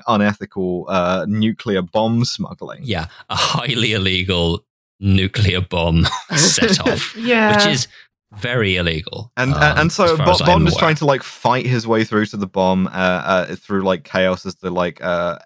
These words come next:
Speaker 1: Air Force police try to arrest him. Uh, and Octopussy is the one to, like, open the thing and reveal the, the existence of the bomb, which Bond
Speaker 3: Mm-hmm.
Speaker 1: disarms pretty anticlimactically.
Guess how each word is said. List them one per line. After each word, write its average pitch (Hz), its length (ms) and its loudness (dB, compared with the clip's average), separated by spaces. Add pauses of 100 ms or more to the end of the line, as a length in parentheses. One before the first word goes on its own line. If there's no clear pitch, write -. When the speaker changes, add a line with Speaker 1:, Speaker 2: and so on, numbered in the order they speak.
Speaker 1:
Air 101 160 2
Force - 560 -8
police 95 300 -4
try 90 220 -2
to 85 140 -10
arrest 131 400 0
him. 120 340 -2 (460)
Uh, 98 280 0
and 107 220 0
Octopussy 110 640 -2
is 95 80 0
the 101 80 -10
one 95 220 0
to, 98 100 -12
like, 90 320 -2
open 98 280 -2
the 90 60 -2
thing 90 300 -4
and 92 120 -2
reveal 95 680 -2 (140)
the, 90 380 -6
the 92 260 -4
existence 87 480 -8
of 90 80 -16
the 80 60 -20
bomb, 110 400 0 (220)
which 104 240 -12
Bond 101 360 2 (100)
Speaker 3:
Mm-hmm. 208 240 -2
Speaker 1:
disarms 113 560 0
pretty 95 240 -2
anticlimactically. 85 1000 -8